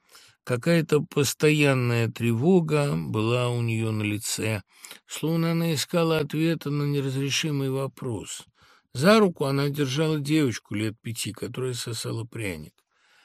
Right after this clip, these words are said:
«А вот скажите», — обратилась она к Петрову, — «эти, которые в шахте были, у них кто-нибудь остался? Дети, жёны, матеря?»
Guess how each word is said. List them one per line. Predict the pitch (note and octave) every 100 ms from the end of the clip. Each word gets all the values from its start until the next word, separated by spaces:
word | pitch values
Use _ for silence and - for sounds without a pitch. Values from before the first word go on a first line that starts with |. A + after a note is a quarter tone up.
| _
«А | -
вот | E3 A3 -
скажите», — | - G3+ F3+ G#3 G3+ C3 - - G2 -
обратилась | - F#2 G2 G#2 G#2+ F#2+ -
она | F#2 E2+ E2+
к | -
Петрову, — | F#2+ F#2 E2 E2 _ _ _ _ _ _ _ -
«эти, | A3 G3+ - C3 G2+ F#2
которые | - B2+ D#3 E3+ E3+
в |
шахте | - G3+ F3 A#2 -
были, | A#2 A#2 F#2
у | F#2
них | B2 E3+ C#3 -
кто-нибудь | _ - C#3+ D3+ C#3 -
остался? | C#3 - E3+ E3+ - - - _ _ _ _ _ _
Дети, | A#2+ F3+ F#3 - G#2+
жёны, | G#2+ D3 F3+ E3+ D3+ D3 - _
матеря?» | - A2 - G#2+ G#2 A2